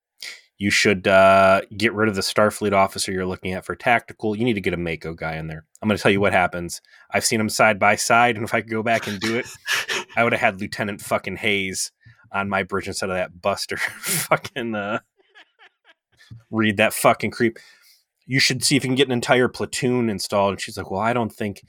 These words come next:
Speaker 1: and, you know, nothing he's saying is wrong. And th-, that was certainly one of our biggest criticisms early on, is that, you know, these guys are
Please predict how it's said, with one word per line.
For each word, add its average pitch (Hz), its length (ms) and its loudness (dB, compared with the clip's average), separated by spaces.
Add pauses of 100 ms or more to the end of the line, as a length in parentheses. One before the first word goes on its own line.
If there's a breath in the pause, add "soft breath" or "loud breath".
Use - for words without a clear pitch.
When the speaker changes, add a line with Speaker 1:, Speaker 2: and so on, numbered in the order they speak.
(760)
Speaker 1:
and, 208 280 2
you 226 140 4
know, 131 180 6
nothing 143 360 4
he's 143 260 0
saying 147 320 2
is 92 160 -6
wrong. 95 440 0 (520)
And 110 640 2 (1200)
th-, - 140 -12
that 98 160 -4
was 95 100 -6
certainly 101 300 2
one 92 100 2
of 85 80 -2
our 92 100 4
biggest - 300 -4
criticisms 87 840 -6
early 92 280 -4
on, 92 140 -4
is 87 120 -6
that, 85 200 -8
you 92 100 -12
know, 87 160 -6
these 92 200 -8
guys 98 280 4
are 90 220 -2